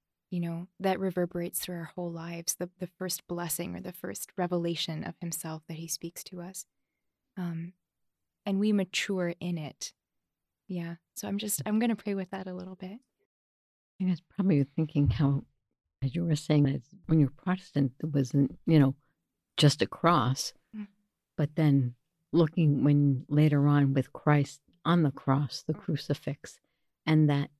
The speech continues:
Speaker 2: yes, that in the times of suffering, we have to remember, you know, to really to look at that. And, um, yes, what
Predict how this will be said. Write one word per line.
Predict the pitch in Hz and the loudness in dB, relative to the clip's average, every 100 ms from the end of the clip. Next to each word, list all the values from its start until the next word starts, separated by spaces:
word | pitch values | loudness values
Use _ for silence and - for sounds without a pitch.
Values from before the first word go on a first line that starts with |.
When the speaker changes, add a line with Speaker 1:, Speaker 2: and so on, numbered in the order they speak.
| _ - | _ 0
Speaker 2:
yes, | 151 151 - - - | 4 4 2 -6 0
that | 147 143 _ | 2 2 _
in | 170 180 170 165 | 2 4 4 4
the | 160 151 | 4 2
times | - 160 156 151 143 - | 0 2 4 6 4 2
of | 131 | -4
suffering, | - 160 151 - 147 156 143 | 0 2 2 0 0 2 2
we | 135 | 2
have | 143 143 | 2 -4
to | - | 0
remember, | 143 143 143 151 143 131 - _ _ - | 0 2 2 0 0 -4 -6 _ _ 2
you | 151 | 4
know, | 143 - _ | 4 -2 _
to | - 175 - | 2 2 2
really | 147 170 170 160 160 | 2 4 2 0 -2
to | - | 0
look | 156 143 180 - _ _ _ _ _ _ - | 2 4 2 0 _ _ _ _ _ _ -2
at | 147 139 - | 0 0 -2
that. | 131 135 135 - | -2 -2 -6 0
And, | 160 151 139 | 4 4 2
um, | 143 143 160 - _ _ _ | 2 2 2 -4 _ _ _
yes, | 147 151 135 - _ _ | 4 4 4 -6 _ _
what | 160 156 | 2 4